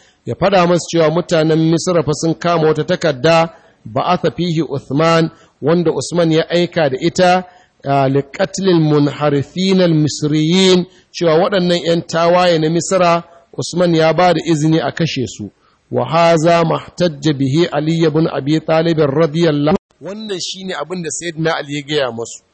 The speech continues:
Faqad qala, Ali ya ce, "Kaifa alimtum ya ahlal Kufa?" Ku mutanen Kufa ya aka yi kuka san? Wa ya ahlal Basra? Ku mutanen Basra ya aka yi kuka san? Bima laqiya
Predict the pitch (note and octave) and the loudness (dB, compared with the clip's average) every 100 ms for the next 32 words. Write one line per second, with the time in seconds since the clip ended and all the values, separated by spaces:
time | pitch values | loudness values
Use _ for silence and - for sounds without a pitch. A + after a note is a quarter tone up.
0 | _ _ _ _ A#2 D#3+ D#3 D#3+ - E3+ | _ _ _ _ -8 -2 -2 -2 -2 2
1 | E3 D3 C3 C#3+ D#3+ D#3+ D3+ - F#3+ G#3 | 2 2 -2 -2 -2 -2 -6 -6 -2 -2
2 | G3+ - D3 E3+ F#3 F3 E3 D3+ D#3 D#3 | -2 -2 0 0 0 -2 -2 2 2 0
3 | D#3 D#3+ E3 C3+ - C#3+ D3 - G#2+ - | -2 -2 0 0 -2 0 2 2 -2 -6
4 | _ _ _ _ _ - G3 A3 A3+ F#3+ | _ _ _ _ _ 2 4 4 4 4
5 | F3+ F3 G#3 F#3+ F3+ D3+ D3+ F3+ F#3 E3 | 2 2 0 2 2 2 2 -2 -4 -4
6 | D#3 F3+ D#3 C3+ F#3 D#3+ - _ _ _ | -2 -2 -2 -2 0 0 -4 _ _ _
7 | _ _ _ B2+ D3 F3 F#3 - F3+ G3+ | _ _ _ -4 2 4 2 0 -2 0
8 | G3 D#3+ A#2+ F3+ - F#3 D3+ - - _ | 2 0 2 0 2 2 0 -4 -16 _
9 | _ - G3+ G#3+ G3+ F3 F3+ E3 E3+ F3+ | _ 0 2 2 2 2 0 0 -2 0
10 | G3 G3 E3 F3 F#3 F3 D#3 F3+ D3+ - | 0 2 2 0 -2 -4 -4 -2 -2 0
11 | G#3 F3 - _ _ _ A#2+ D3 E3 F#3 | 2 2 -2 _ _ _ -6 -2 2 2
12 | F#3 E3 - F3+ | 2 0 0 0